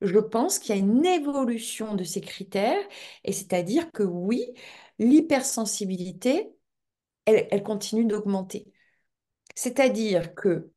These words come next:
je pense que nous sommes de plus en plus sollicités dans nos sens. Euh, le bruit, hein, euh, on vit tous en ville, euh, beaucoup moins à la campagne. On, vous voyez,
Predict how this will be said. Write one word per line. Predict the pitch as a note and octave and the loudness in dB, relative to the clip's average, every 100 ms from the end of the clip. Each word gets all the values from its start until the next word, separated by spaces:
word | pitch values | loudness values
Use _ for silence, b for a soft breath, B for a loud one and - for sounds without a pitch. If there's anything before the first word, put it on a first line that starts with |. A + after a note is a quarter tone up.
| _ | _
je | - | -4
pense | A3+ B3 G#3 F#3 | -2 0 0 -2
que | - - E3 B B B B _ | -6 -10 -10 B B B B _
nous | G3 | -2
sommes | G3 - G3 | 0 2 2
de | F#3+ | 0
plus | G3 - F#4 E4+ | -4 2 4 6
en | C#4+ | 4
plus | B3 B3 | 2 -2
sollicités | A#3+ - C4+ B3 - - A3+ | -2 0 2 0 0 -4 -4
dans | F#3+ | -4
nos | F3+ | -4
sens. | E3 - G3 D4+ - - - - _ _ _ _ _ _ _ _ _ _ _ _ _ _ - | -8 -6 -4 -4 -4 -6 -8 -14 _ _ _ _ _ _ _ _ _ _ _ _ _ _ -4
Euh, | F#3 D#3+ D#3+ | 0 0 -2
le | E3+ F3 | -4 -6
bruit, | E3 - F4+ C#5 b b _ | -4 2 2 2 b b _
hein, | F#3+ C#4+ C4 | -4 0 0
euh, | F#3 F3 E3+ E3 D#3+ | 2 2 2 2 0
on | D#3+ E3 E3+ | -4 -6 -6
vit | E3 E3 | -8 -10
tous | - F#3+ - | -10 -8 -6
en | F3 | -4
ville, | F#3+ G4 B4 | 0 2 4
euh, | A#3+ F3 | 6 4
beaucoup | E3+ F#3 - | 0 -6 -6
moins | F#3+ F#3 | -4 -4
à | |
la | E3+ | -4
campagne. | D#3+ G3 G#3+ E4 F#4 F4+ | -6 -8 -2 0 2 0
On, | A3 | 0
vous | F#3+ B B B - | -2 B B B -6
voyez, | G3 D4 G#4 | 0 0 -2